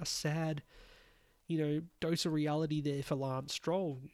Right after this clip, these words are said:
You know, he showed flashes of brilliance, of course. He had a couple of podiums, you know, but th-, the win was there for the taking in Monza. He had a bad restart. He didn't get away quick enough. And then Sakhir finishing on the podium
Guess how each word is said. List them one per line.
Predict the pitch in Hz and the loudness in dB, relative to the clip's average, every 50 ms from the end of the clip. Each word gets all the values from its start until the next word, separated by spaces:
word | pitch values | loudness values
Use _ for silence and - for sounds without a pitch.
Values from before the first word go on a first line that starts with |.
| - - | -12 -8
You | 151 139 | -6 -6
know, | 131 135 135 | -4 -4 -6
he | 135 - 156 143 139 139 139 143 165 - | -6 -4 -4 -4 -4 -6 -6 -8 -10 -8
showed | - - - 156 156 170 160 - | -6 -4 -2 0 0 0 -2 0
flashes | - 170 147 147 - - 160 139 | 0 0 0 0 0 -2 -2 -2
of | 147 143 - | -2 -2 0
brilliance, | 147 143 151 165 170 175 170 - - | 0 0 0 0 -2 -4 -4 -8 -10
of | 156 - | -8 -4
course. | - 156 165 196 202 - | -2 -2 0 0 -2 -2
He | - 151 139 131 | -2 -2 -2 -2
had | 131 139 135 | -2 -2 -4
a | 131 | -2
couple | - 147 135 - 131 | -2 -4 -4 -4 -6
of | 131 - | -8 -6
podiums, | - - 147 147 147 151 151 156 151 151 151 151 151 - - - - - - - - - - | -2 0 0 2 2 2 0 0 0 -2 -2 -2 -2 -4 -4 -8 -14 -20 -20 -20 -20 -12 -8
you | 139 131 127 | -6 -4 -2
know, | 127 127 127 | -2 -4 -4
but | - - - - _ - - - - | -4 -6 -8 -8 _ -20 -20 -20 -20
th-, | - - _ _ _ _ _ - | -20 -20 _ _ _ _ _ -2
the | 165 160 | -2 0
win | 143 139 151 156 165 165 160 156 156 156 156 | 0 2 2 2 2 2 0 -4 -4 -2 -2
was | 151 147 131 | 0 -2 0
there | 123 143 143 151 151 151 | -2 -2 -2 0 0 0
for | 147 - | 0 -2
the | 156 151 | -2 -4
taking | 143 - 151 143 147 151 - 151 147 | -2 -2 -2 -2 -2 -4 -6 -6 -6
in | 151 147 | -4 -4
Monza. | 147 143 147 156 160 165 160 160 170 170 160 156 151 | -2 -2 0 0 -2 -2 0 2 2 2 2 2 0
He | 147 143 131 | -2 -2 -4
had | 139 135 139 | -4 -4 -4
a | 131 | -4
bad | 127 135 135 135 135 127 | -4 -2 -2 -2 -4 -2
restart. | 135 151 156 160 - - - - 160 151 156 156 151 156 160 151 - | -2 -2 0 -2 -2 -4 -4 -4 -2 -2 0 0 0 -2 -2 -4 -4
He | - 147 | -6 -6
didn't | 135 135 135 135 | -4 -4 -6 -6
get | 131 143 131 | -6 -6 -4
away | 131 131 143 156 160 160 | -2 -2 0 0 0 0
quick | 156 - - 160 - 170 | -2 -2 -4 -4 -4 -4
enough. | 156 165 165 165 165 - - - - - - - - - - - - - | -2 -2 0 0 -2 -2 -4 -10 -20 -20 -20 -20 -20 -20 -20 -10 -4 -2
And | 143 | 0
then | 143 143 139 139 139 143 156 - | 2 2 0 -2 -4 -8 -10 -8
Sakhir | - - - 160 - - 175 165 160 156 | -6 -4 -4 -4 -2 -2 0 2 2 2
finishing | - - 151 147 - 160 147 | 2 0 -2 -2 -2 -4 -2
on | 151 147 | -2 -4
the | 139 | -4
podium | - - 147 147 147 147 156 151 143 143 143 - 175 | -2 -2 0 2 2 2 2 0 0 -2 -4 -8 -12